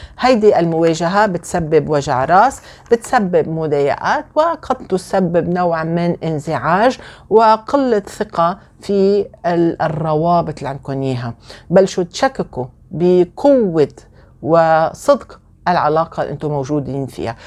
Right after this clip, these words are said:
العلاقة العاطفية، العلاقة ال-، آه، الزوجية، العاطفية، العلاقة المهنية أو الاجتماعية.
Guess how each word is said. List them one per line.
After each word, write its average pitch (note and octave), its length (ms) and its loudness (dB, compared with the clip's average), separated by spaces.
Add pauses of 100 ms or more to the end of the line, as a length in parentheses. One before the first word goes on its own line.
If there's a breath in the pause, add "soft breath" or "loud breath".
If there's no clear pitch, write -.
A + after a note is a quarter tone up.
(220 loud breath)
العلاقة D#3 540 2
العاطفية، G#3 1000 -2
العلاقة D3+ 640 -4
ال-، C3+ 640 -4 (1000)
آه، D3 380 -2
الزوجية، E3+ 600 2
العاطفية، F#3+ 840 0
العلاقة D#3 560 0
المهنية D3 960 -2
أو D3+ 200 -2
الاجتماعية. B2+ 720 -10